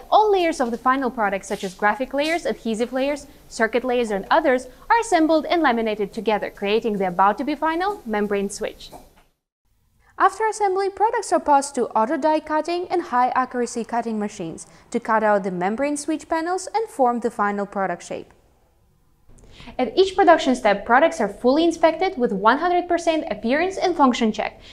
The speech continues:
to ensure that every product received by customers is qualified.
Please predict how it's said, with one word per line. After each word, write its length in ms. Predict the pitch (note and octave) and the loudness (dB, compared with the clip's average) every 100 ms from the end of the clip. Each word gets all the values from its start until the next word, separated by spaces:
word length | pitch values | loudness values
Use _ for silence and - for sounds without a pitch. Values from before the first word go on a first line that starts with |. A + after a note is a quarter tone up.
| - | -4
to 80 | A#3+ | 0
ensure 280 | A#3 A#3 G#3+ | 2 2 2
that 220 | F#3+ F#3+ | 0 0
every 280 | G#3+ G#3 C4+ | 0 2 2
product 340 | C#4+ D#4 D#4+ | 2 2 4
received 300 | D#4 D#4 D#4+ | 0 -2 0
by 80 | C4+ | 0
customers 560 | D#4 D#4+ D#4+ E4 F4+ - | 2 0 0 -4 -4 -4
is 140 | G#4+ - | -8 -2
qualified. 560 | - G#3 G3 G3+ - | 2 4 2 -2 -4